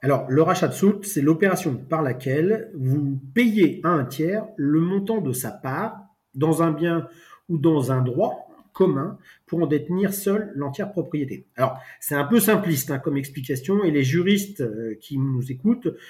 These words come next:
euh, vont vraisemblablement m'arracher les yeux de réduire l'opération à cette définition, mais c'est sans doute plus facile à comprendre ainsi. En fait,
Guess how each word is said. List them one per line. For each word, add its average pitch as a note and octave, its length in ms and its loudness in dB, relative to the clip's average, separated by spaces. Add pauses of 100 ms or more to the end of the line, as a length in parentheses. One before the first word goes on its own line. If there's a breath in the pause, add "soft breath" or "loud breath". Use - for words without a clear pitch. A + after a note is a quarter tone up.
(180 loud breath)
euh, A#2 640 -2
vont C3 340 0
vraisemblablement D#3+ 840 0
m'arracher C#3 400 0
les C#3 340 2
yeux G3+ 220 2
de D3 160 -4
réduire D3 380 0
l'opération D3 480 -4
à F#3+ 40 -2
cette D3+ 180 -8
définition, C#3+ 580 -6 (340 loud breath)
mais D3 80 -2
c'est D#3+ 160 -2
sans G3 160 0
doute - 140 2
plus G3 120 -6
facile G3 280 -2
à E3 60 0
comprendre E3 340 -4
ainsi. - 180 -8 (220)
En D3 80 -6
fait, A3 340 -2